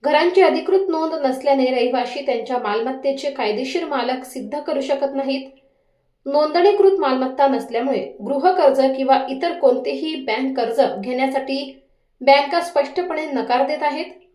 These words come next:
अनेक सरकारी योजनांसाठी मालमत्तेच्या कागदपत्रांची गरज असते. सिटी सर्व्हे नोंदीअभावी रहिवाशांना अशा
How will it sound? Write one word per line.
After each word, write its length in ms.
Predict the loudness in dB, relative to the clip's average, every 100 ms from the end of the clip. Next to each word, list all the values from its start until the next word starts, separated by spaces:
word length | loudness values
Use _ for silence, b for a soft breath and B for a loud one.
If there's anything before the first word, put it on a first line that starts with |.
| _ _ _ _ _ _
अनेक 340 | 2 4 4
सरकारी 400 | 4 4 4 6
योजनांसाठी 580 | 6 4 0 0 -2 -2
मालमत्तेच्या 680 | 0 0 0 -4 -2 -2 -2
कागदपत्रांची 800 | -4 -4 -4 -4 0 2 2 -2
गरज 300 | 0 0 2
असते. 440 | -2 -4 -10 -10 -16 _ _ _ _
सिटी 360 | -6 4 6 8
सर्व्हे 280 | 6 6
नोंदीअभावी 680 | 2 2 4 4 4 2 0
रहिवाशांना 640 | 2 2 2 -2 -6 -6
अशा 320 | -6 -8 -6